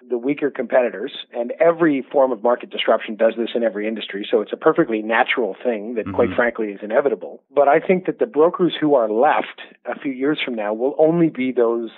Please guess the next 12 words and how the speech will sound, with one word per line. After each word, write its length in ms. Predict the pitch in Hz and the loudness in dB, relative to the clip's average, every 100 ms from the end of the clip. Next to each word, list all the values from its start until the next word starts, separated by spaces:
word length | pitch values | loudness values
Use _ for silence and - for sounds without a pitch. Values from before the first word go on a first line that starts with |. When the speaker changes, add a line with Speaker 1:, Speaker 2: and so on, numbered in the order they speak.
| _ - | _ 0
Speaker 1:
top-notch 520 | 135 - 120 117 - - | 0 2 0 0 -2 0
pros 340 | 123 117 107 - | 0 2 -4 -10
who 120 | 113 | -12
really 360 | 120 160 135 117 | -2 0 2 2
offer 540 | 113 110 120 110 - _ _ 120 | 2 2 -2 -4 -6 _ _ _
that 280 | 117 110 107 - | -2 0 -2 0
service 280 | 139 117 - | 0 0 -4
and 80 | 117 | -6
expertise 600 | - 113 - 127 117 110 | -6 -12 -8 -6 -6 -4
that 120 | - - - | -6 -4 0
some 240 | 147 143 | 0 4
folks 300 | 139 120 | 2 2